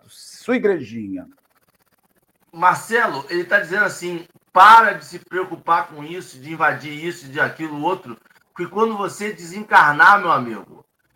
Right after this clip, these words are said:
Speaker 2: não vai ser só brasileiro que você vai encontrar lá, meu amigo. E aí você só gosta de, de, eu sou italiano, só gosto de italiano." Meu amigo, quantas pessoas moram na Itália?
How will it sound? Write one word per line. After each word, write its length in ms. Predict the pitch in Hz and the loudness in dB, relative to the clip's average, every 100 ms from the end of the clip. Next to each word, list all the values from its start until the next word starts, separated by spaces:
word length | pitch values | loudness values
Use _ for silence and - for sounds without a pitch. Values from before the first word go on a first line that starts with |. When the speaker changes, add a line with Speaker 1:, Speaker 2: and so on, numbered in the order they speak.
| _ | _
Speaker 2:
não 220 | 143 208 | -8 -6
vai 260 | 214 220 214 | 4 4 4
ser 340 | - - 226 | -2 -6 -4
só 360 | - - 220 226 | -4 -6 -4 -2
brasileiro 760 | 220 208 202 185 165 196 214 | 0 0 -2 -10 -4 -2 -2
que 80 | - | -4
você 120 | 180 | -8
vai 180 | 156 170 | -4 -4
encontrar 420 | 165 160 151 156 | -4 -10 -4 -2
lá, 260 | 147 165 165 | 2 2 2
meu 120 | 147 | -2
amigo. 320 | 127 98 92 _ _ _ _ | -6 -10 -18 _ _ _ _
E 80 | 170 | -2
aí 160 | 220 240 | -2 -2
você 540 | 220 - 220 214 214 | -4 -6 -8 -6 -6
só 360 | - 220 190 - | -2 4 4 4
gosta 400 | 196 254 226 220 | 0 2 2 -2
de, 280 | 220 220 - | -8 -10 -10
de, 180 | 202 202 | -12 -8
eu 100 | 190 | -6
sou 200 | 226 226 | -2 0
italiano, 520 | 220 185 190 233 220 | 2 0 0 -4 -6
só 160 | 208 | -8
gosto 180 | 214 233 | -2 -2
de 40 | 233 | 0
italiano." 680 | 247 220 175 151 131 110 _ _ _ _ 196 | -2 0 -2 -2 -6 -16 _ _ _ _ -2
Meu 140 | 262 | 0
amigo, 420 | 247 247 254 - _ - | 0 -2 -6 -8 _ -6
quantas 400 | 285 285 254 - | -6 -6 -10 -10
pessoas 440 | 220 - 226 190 | -12 -6 -4 -4
moram 300 | 196 214 220 | -4 0 0
na 160 | 214 202 | 0 -4
Itália? 600 | - 185 196 175 110 | 2 4 2 -2 -10